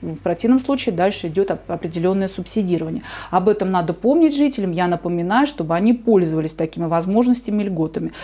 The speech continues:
А, в общем-то, проанализировав ситуацию, мы понимаем, что незащищенные слои населения, к которым мы относим льготные категории наших уважаемых пенсионеров,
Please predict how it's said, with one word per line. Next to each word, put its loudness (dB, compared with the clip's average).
А, 4
в 2
общем-то, 0
проанализировав 4
ситуацию, 0
мы -2
понимаем, 0
что -6
незащищенные -2
слои -2
населения, 2
к -8
которым -6
мы -2
относим -6
льготные -4
категории -2
наших -6
уважаемых -6
пенсионеров, -2